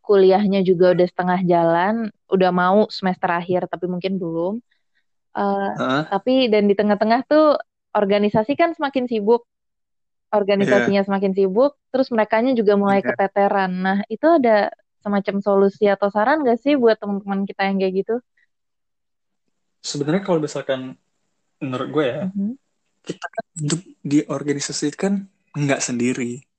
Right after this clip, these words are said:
Speaker 2: Kita hidup di organisasi itu nggak sendiri. Jadi, misalkan kita udah tahu nih, udah tahu, eh, besok atau lusa, bisa, misal ya, misal ada ujian.
Speaker 1: Mhm.
Speaker 2: Dan di waktu bersamaan, kita tuh ada kerjaan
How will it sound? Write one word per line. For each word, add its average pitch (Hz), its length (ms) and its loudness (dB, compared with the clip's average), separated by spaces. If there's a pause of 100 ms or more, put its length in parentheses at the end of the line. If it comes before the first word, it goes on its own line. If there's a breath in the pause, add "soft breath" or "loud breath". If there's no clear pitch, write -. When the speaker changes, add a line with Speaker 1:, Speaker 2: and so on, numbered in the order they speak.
(1500)
Speaker 2:
Kita 160 220 -6
hidup 147 260 -4
di 139 80 0
organisasi 131 320 -4
itu 170 140 -6
nggak 135 160 -2
sendiri. 131 320 -6
Jadi, 139 320 -2 (680)
misalkan 151 360 -4
kita 202 200 -4
udah 151 140 0
tahu 123 260 -2
nih, 180 160 0 (300)
udah 139 260 -2
tahu, 127 280 -2 (200)
eh, 120 440 -4 (840)
besok 131 560 -4
atau 139 220 -8
lusa, 123 420 -4 (140)
bisa, 127 340 -4
misal 127 340 -4
ya, 135 120 -10
misal 123 300 -4
ada 127 120 -6
ujian. 123 400 0
Speaker 1:
Mhm. 214 240 2 (1600)
Speaker 2:
Dan 147 400 -2 (160)
di 131 320 -2 (400)
waktu 131 240 0
bersamaan, 170 640 -4
kita - 160 -6
tuh 185 160 -2
ada 160 80 0
kerjaan 147 640 -6